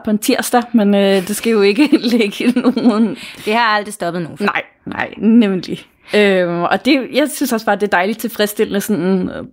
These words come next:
Speaker 1: øh, halvrundt nummer, det der sådan hundrede og halvtreds. Jeg kan godt lide sådan lige tal.
Speaker 2: Ja, så hundrede og halvtreds, det er jo helt vildt.
Speaker 1: Ja.
Speaker 2: Og, øh, jeg tænker lidt, Nana,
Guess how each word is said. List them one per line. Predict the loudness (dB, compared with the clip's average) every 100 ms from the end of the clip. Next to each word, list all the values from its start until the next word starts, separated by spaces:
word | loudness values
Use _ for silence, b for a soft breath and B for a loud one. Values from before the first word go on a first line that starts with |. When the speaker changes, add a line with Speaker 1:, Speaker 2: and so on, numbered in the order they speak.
| -10
Speaker 1:
øh, | -8
halvrundt | -2 -2 0 -2 -2 0
nummer, | 2 2 -2 -6 _ -6
det |
der | -6 -6
sådan | -4 0
hundrede | 4 2
og |
halvtreds. | 2 -6 -6
Jeg | -2
kan | 0
godt | 0 0
lide | -2 -6
sådan | -6 -6 -8 B B B -4
lige | 2 2
tal. | 2 0 0 -4 _ _ _ _ _ _ 0
Speaker 2:
Ja, | 0 0
så | -4 -2
hundrede | 4 6 6
og |
halvtreds, | 2 0 -6 -6 0
det | 2
er |
jo | 4
helt | 2 0
vildt. | -2 -2 -4 -20 -20 _ B B B
Speaker 1:
Ja. | 0 2
Speaker 2:
Og, | 2 2 0 0
øh, | 0 0 -2
jeg | -2
tænker | 0 2 2
lidt, | 0
Nana, | 0 2 4 4 4